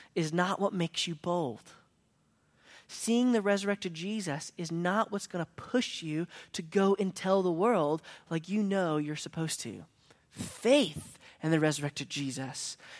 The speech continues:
is what will push you to go and tell the world,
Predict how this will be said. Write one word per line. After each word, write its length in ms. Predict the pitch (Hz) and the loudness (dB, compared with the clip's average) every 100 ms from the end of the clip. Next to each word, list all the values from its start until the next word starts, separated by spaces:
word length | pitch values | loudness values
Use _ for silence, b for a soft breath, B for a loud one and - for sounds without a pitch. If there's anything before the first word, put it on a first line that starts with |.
| B | B
is 120 | 156 | 0
what 140 | 165 147 | 2 0
will 120 | 139 | -4
push 340 | - 175 160 - | -4 -2 0 -2
you 180 | 139 131 B - | -4 -6 B -8
to 120 | 156 | -8
go 460 | 151 165 147 135 - B | 0 2 2 -2 -8 B
and 140 | - 139 | -10 -8
tell 200 | - 101 | -8 -8
the 80 | 110 | -10
world, 480 | - - - - | -16 -18 -20 -20